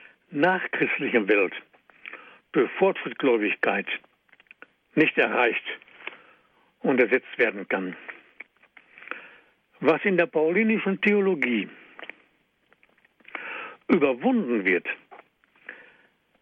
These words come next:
ist das niederdrückende Gefühl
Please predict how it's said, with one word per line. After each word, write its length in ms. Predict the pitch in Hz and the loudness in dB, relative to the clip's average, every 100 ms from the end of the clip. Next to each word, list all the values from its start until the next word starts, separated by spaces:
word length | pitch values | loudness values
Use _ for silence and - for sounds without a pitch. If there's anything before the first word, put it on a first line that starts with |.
| _ - - - | _ -20 -14 2
ist 160 | 214 - - - - _ - _ _ - - - | 2 2 -4 -10 -12 _ -20 _ _ -20 -20 -2
das 160 | - 110 | 0 0
niederdrückende 800 | 139 127 208 202 165 165 190 151 | 0 2 4 2 0 0 0 0
Gefühl 600 | 135 139 - 180 175 156 | 0 -2 -2 0 0 0